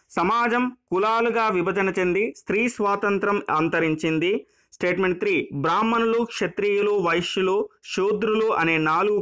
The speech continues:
కులాల వారిగా ఏర్పడ్డారు. ఇక్కడ స్టేట్మెంట్ ఫోర్, ఇందులో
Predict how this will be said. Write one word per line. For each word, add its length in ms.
కులాల 300
వారిగా 340
ఏర్పడ్డారు. 600
ఇక్కడ 160
స్టేట్మెంట్ 460
ఫోర్, 240
ఇందులో 260